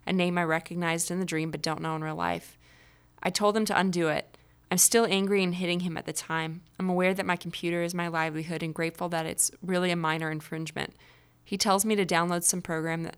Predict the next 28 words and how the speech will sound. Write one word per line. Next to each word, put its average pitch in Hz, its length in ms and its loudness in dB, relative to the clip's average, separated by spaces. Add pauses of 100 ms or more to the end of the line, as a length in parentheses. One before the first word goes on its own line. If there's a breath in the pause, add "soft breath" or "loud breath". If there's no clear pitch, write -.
(120)
that 165 180 2
will 160 120 -4
go 160 180 -2
and 165 100 -4
tell 160 140 -6
everyone 160 300 -4
it 151 40 -8
was 156 120 -6
a - 20 -8
scam. 156 460 2 (440 loud breath)
I 180 120 0
trust 175 300 2
him 185 100 -2
to 175 100 -4
do 165 200 0
it, 165 200 -4 (100)
and 175 120 -2
then 160 140 -2
the 160 60 -6
dream 160 240 -4
ends. 156 420 -6 (920 soft breath)
I 185 60 4
don't 233 220 4
think 285 160 -2
I 254 60 2
fully 208 460 -2
woke 190 280 2
up, 160 300 0